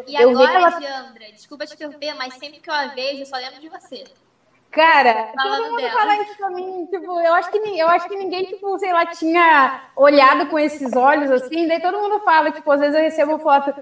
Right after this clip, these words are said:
Speaker 2: "Ah, tô olhando porque, tipo, tu fica falando dela e tal, não sei o quê", e eu, "Nossa, era o que eu queria". E daí eles estavam na, falando ali na, na troca de passe e tudo mais, né, sobre a, hum,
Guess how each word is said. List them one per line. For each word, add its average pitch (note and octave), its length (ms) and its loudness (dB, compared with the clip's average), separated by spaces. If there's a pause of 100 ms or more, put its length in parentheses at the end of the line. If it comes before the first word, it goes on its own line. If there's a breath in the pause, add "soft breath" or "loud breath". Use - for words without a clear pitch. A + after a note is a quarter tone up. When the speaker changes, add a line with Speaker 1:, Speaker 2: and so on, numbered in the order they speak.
(140)
Speaker 2:
"Ah, F4 320 4
tô E4 120 2
olhando D4+ 360 2
porque, F4 540 -2
tipo, F4+ 200 -4
tu E4+ 140 -4
fica D#4 160 0
falando E4+ 480 4
dela D#4 440 4
e D#4 40 -2
tal, D#4 220 4
não E4 80 0
sei D#4+ 180 -2
o - 40 -4
quê", E4 280 2
e D#4+ 80 2
eu, F4+ 280 4
"Nossa, G#4 440 2 (300)
era F4 160 2
o F4+ 40 -4
que - 60 4
eu A4 80 0
queria". D#4 640 0 (280)
E C#4+ 120 0
daí D4+ 240 4
eles D#4 180 0
estavam D4+ 640 2
na, C4+ 460 2 (1000)
falando C#4 440 4
ali D4 180 2
na, C4+ 280 0
na B3+ 120 0
troca B3+ 300 0
de B3 180 -6
passe B3 440 2
e - 20 -12
tudo B3+ 240 -6
mais, B3+ 320 0
né, B3 160 -4
sobre A3+ 500 0
a, G3+ 380 4
hum, F#3 560 -8